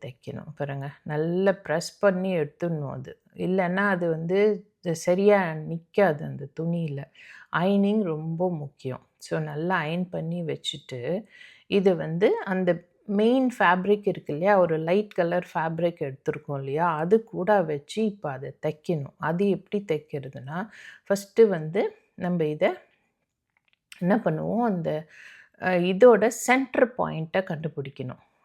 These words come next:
இந்த சென்டர் பாயிண்ட் எப்படின்னா, இதை நாலா மடிச்சுக்கோங்க. நாலா மடிச்சு, பாருங்க, இதை எடுத்து அதை நாலா மடிச்சுக்கோங்க. இப்படி மடிச்சு அந்த நடுவுல இருக்க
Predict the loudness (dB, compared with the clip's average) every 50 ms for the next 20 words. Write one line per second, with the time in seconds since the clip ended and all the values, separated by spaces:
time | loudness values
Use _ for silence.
0 | _ -10 -4 -4 -4 -2 -2 -2 -2 -2 0 0 0 0 -2 -4 -4 -4 -4 -4
1 | -6 -6 -8 -8 -8 -8 -8 -8 -8 -8 -8 -8 -10 -10 _ -20 -20 -20 -20 _
2 | -6 0 0 2 2 2 0 0 0 0 2 2 2 2 2 2 0 -2 -6 -6
3 | -8 -8 -10 -10 -14 -10 -8 -8 -8 -8 -8 -12 -14 -16 -18 -20 _ _ _ _
4 | _ _ _ -8 -4 -4 -2 0 0 2 2 2 2 2 -2 -6 -8 -8 -10 -12
5 | -12 _ -8 -4 -4 -4 -4 -6 _ _ _ _ _ _ _ _ _ _ _ _
6 | _ _ _ _ _ _ _ _ _ _ _ _ _ _ _ _ -16 -12 -10 -8
7 | -6 -6 -6 -8 -10 -12 -8 -4 -4 -2 -2 -4 -4 -8 -8 -4 -2 -2 -2 -2
8 | -6 _ _ _ _ _ _ _ _ _ _ _ _ _ _ _ _ _ _ _
9 | _ _ _ _ _ _ _ _ _ _ _ -6 -2 0 0 0 0 0 2 4
10 | 4 6 6 4 2 0 -2 -6 -8 -8 -10 -12 -14 -10 -10 -8 -8 -8 -10 -12
11 | -16 _ _ _ _ _ -12 -8 -6 -4 -4 -4 -4 -6 -6 -8 -8 -10 -6 -4
12 | -2 -2 -2 -4 _ _ -20 -20 -20 _ -4 -2 0 0 2 0 0 -2 -2 -2
13 | -2 0 4 6 6 6 6 6 4 4 2 2 -2 -6 -4